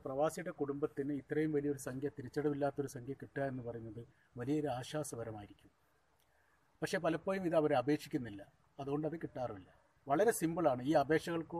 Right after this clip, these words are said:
അപേക്ഷ സംബന്ധമായിരിക്കുന്ന കാര്യങ്ങൾക്കോ ഒന്നും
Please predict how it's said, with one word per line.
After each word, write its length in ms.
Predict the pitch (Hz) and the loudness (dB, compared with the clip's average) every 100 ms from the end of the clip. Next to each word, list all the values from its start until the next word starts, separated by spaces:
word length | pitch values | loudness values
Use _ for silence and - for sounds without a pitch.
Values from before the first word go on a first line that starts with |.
| 160 | 0
അപേക്ഷ 360 | 143 151 170 | 2 2 0
സംബന്ധമായിരിക്കുന്ന 800 | 156 151 151 156 156 151 - 143 143 | -4 -4 -2 0 2 2 0 -4 -2
കാര്യങ്ങൾക്കോ 500 | 131 135 139 139 143 127 | -2 -2 -2 0 0 2
ഒന്നും 280 | 131 156 127 | 0 2 2